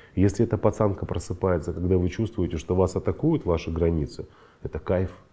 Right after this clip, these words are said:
Вы должны включать её, выпускать. А здесь явное нарушение границ. Поэтому своему внутреннему бульдожке можно сказать «фас», для того, чтобы он, похлопав зубками, помчался в паховую зону мужчины.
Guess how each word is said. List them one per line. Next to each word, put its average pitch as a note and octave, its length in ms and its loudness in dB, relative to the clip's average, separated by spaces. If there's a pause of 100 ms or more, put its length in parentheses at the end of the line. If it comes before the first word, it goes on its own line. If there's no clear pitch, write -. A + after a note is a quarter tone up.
(580)
Вы D#2 140 -2
должны E2 380 0
включать F2+ 500 -4
её, D2 100 -6
выпускать. - 480 -8 (420)
А E2 120 0
здесь E2+ 320 0
явное A#2 280 4
нарушение F#2+ 600 0
границ. D2+ 520 -2 (380)
Поэтому F#2 380 4
своему G#2+ 400 4
внутреннему G2 540 4
бульдожке G2 540 2
можно A#2+ 340 2
сказать F#2+ 320 0
«фас», - 420 0 (560)
для E2+ 100 -2
того, F#2 220 4
чтобы F2+ 340 0
он, E2+ 80 2
похлопав F#2 480 0
зубками, F2+ 400 0
помчался F2 580 0
в - 60 -8
паховую E2+ 480 0
зону G2 320 -2
мужчины. D#2+ 540 -8